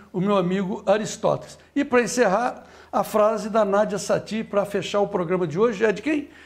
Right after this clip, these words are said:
Do Stephen King, o escritor Stephen King. "O talento mais barato, é mais barato que o sal." É verdade, o talento é mais barato que o sal. O que separa a pessoa talentosa da bem-sucedida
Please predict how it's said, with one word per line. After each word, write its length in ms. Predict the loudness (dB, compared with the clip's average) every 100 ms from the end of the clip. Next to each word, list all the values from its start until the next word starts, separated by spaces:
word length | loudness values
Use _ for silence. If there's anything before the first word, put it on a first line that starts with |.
| -12 -6
Do 80 |
Stephen 600 | -6 0 0 2 0 -2
King, 580 | 2 4 6 4 0 -8
o 60 | -12
escritor 500 | -8 -8 -2 -2 -2
Stephen 400 | -2 -2 -2 -6
King. 380 | -6 -6 -6 -14 -20 -20 -20 -20 -4
"O 100 | -2
talento 480 | 2 2 2 2 2
mais 240 | 2 2
barato, 560 | 2 4 4 2 0 -4
é 120 | -2 0
mais 220 | 0 0
barato 440 | 2 4 2 0
que 100 | -6
o 60 | -6
sal." 540 | 2 2 2 -6 -16 -2
É 60 |
verdade, 440 | 0 4 2 0 -8
o 60 | -2
talento 400 | 2 2 2 0
é 40 |
mais 160 | -2 0
barato 280 | 0 0
que 80 | -4
o 40 | -2
sal. 400 | -2 -2 -6 -18 -20 -10 -8
O 80 |
que 80 | -6
separa 540 | 0 0 4 2 4 2
a 40 |
pessoa 500 | 2 -2 2 2 4
talentosa 760 | 2 2 0 2 0 2 -2
da 140 | 0 0
bem-sucedida 840 | 0 -2 -4 -6 -6 -4 -8 -8